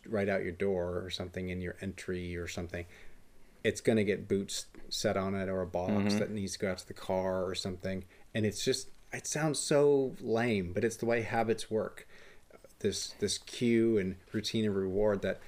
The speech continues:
Speaker 1: if you always have stuff on your bench and it always takes you two minutes to move stuff,
Speaker 2: You just won't
Speaker 1: you're
Speaker 2: bother.
Speaker 1: never gonna,
Speaker 2: Yeah.
Speaker 1: you're very rarely gonna bother to do it. So you want it to be, s-, um, it's sort of like the path of least resistance.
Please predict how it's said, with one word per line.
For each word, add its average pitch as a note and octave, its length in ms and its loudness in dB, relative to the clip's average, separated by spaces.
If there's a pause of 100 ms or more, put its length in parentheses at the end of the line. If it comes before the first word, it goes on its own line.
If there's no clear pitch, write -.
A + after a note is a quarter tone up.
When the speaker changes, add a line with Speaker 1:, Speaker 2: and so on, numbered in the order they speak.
(240)
Speaker 1:
if - 140 -4
you - 140 -6
always D3 340 4
have C#3 120 6
stuff B2+ 280 4
on G#2+ 100 2
your G2 120 2
bench G#2 520 -2
and A#2 80 0
it G2+ 200 -4
always A#2+ 340 2
takes A#2+ 300 -2
you G#2+ 60 2
two - 260 -2
minutes A2 400 0
to G2 100 -6
move A2 280 -2
stuff, - 500 -6 (120)
Speaker 2:
You - 60 -10
just G2+ 200 0
won't F2 220 0
Speaker 1:
you're F2+ 120 8
Speaker 2:
bother. A#2+ 120 6
Speaker 1:
never A#2 340 4
gonna, G#2 380 4 (180)
Speaker 2:
Yeah. - 80 -18 (260)
Speaker 1:
you're C3 140 2
very A#2+ 220 8
rarely A2+ 420 8
gonna F#2+ 220 2
bother F#2+ 420 2
to F2+ 80 -2
do - 140 2
it. F#2+ 240 -2
So F#2+ 320 0 (380)
you A2+ 100 2
want C#3 180 4
it C#3 80 0
to - 100 -6
be, G#2+ 180 0
s-, - 400 -6 (680)
um, G2 220 0
it's A#2 120 -2
sort D3 280 4
of D3+ 60 8
like B2 140 4
the G#2 60 -2
path A2 320 0
of G2+ 180 0
least G#2 280 -2
resistance. - 720 -4